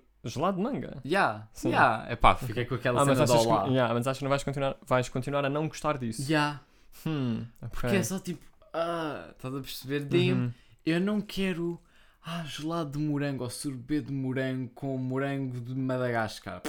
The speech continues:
Speaker 1: Hum.
Speaker 2: Não faço a mínima. Deem-me só tipo cheesecake. Tem morango também. Ou deem-me tipo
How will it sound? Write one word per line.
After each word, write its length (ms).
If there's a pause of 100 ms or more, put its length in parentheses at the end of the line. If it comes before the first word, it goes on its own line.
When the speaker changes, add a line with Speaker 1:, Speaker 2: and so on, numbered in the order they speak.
(120)
Speaker 1:
Hum. 240
Speaker 2:
Não 120
faço 260
a 40
mínima. 560 (440)
Deem-me 260
só 140
tipo 380 (260)
cheesecake. 680 (120)
Tem 120
morango 340
também. 500
Ou 100
deem-me 180
tipo 180